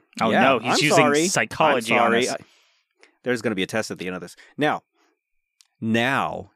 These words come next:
Speaker 2: now, for the most expensive digital purchase in gaming history. Entropia Universe is back again for our final question. In two thousand eleven,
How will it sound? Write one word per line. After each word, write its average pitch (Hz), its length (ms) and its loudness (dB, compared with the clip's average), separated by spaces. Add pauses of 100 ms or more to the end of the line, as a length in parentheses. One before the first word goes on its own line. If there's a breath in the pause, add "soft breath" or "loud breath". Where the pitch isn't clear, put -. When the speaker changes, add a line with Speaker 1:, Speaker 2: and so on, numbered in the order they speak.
(140)
Speaker 2:
now, 156 460 -14 (280 soft breath)
for 147 160 -2
the 120 120 0
most 104 580 0
expensive 131 1040 -4 (220)
digital 151 460 0
purchase - 720 -4
in 110 260 -2
gaming 127 520 2 (220 soft breath)
history. 90 680 -2 (1040)
Entropia 160 360 0
Universe 190 440 2
is 120 160 -4 (120)
back 139 200 0
again 190 320 0
for 160 160 0
our 156 100 2
final 156 240 0
question. 160 540 0 (340 loud breath)
In 117 160 -2
two 226 260 2
thousand 226 460 2
eleven, 117 600 0